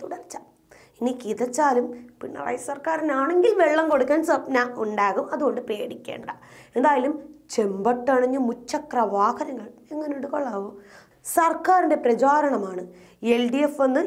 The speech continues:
എല്ലാം ശരിയാക്കിയ ശേഷം ദേ വരുന്നു പുതിയ നാടകം. ഉറപ്പാണ് വികസനം, ഉറപ്പാണ് എൽ ഡി എഫ്. വോട്ട് പിടുത്തം, വേറൊന്നുമല്ല. അപ്പോൾ വിഷയം എന്താണ്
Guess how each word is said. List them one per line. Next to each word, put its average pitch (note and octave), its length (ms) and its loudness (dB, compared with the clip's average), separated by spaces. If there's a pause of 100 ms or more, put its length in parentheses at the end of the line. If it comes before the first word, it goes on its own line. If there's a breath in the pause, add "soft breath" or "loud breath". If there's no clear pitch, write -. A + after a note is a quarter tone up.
(200)
എല്ലാം C4+ 360 2 (120)
ശരിയാക്കിയ B3+ 600 0
ശേഷം B3 280 -4 (180)
ദേ G3+ 100 2 (160)
വരുന്നു A3 300 -4 (100)
പുതിയ G#3 340 -10
നാടകം. - 360 -10 (460 loud breath)
ഉറപ്പാണ് F4 680 4
വികസനം, D#4 480 0 (160)
ഉറപ്പാണ് D#4+ 600 2 (180)
എൽ A#3+ 160 0
ഡി A3+ 120 -2
എഫ്. C#3+ 140 -16 (460)
വോട്ട് - 400 -6
പിടുത്തം, - 280 -16 (100)
വേറൊന്നുമല്ല. A3 580 -10 (340 loud breath)
അപ്പോൾ F#4+ 240 2
വിഷയം F4+ 400 2
എന്താണ് C#4 320 2